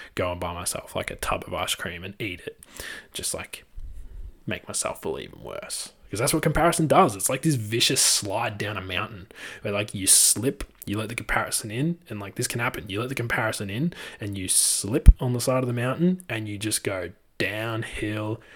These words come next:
quick, like, so quick. Like,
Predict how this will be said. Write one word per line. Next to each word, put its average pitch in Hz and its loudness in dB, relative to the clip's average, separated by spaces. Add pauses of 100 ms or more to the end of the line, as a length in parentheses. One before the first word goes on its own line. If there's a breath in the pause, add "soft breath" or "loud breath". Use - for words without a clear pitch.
(340 loud breath)
quick, 90 -4
like, - -4 (120)
so 113 0
quick. 95 -4
Like, 98 -6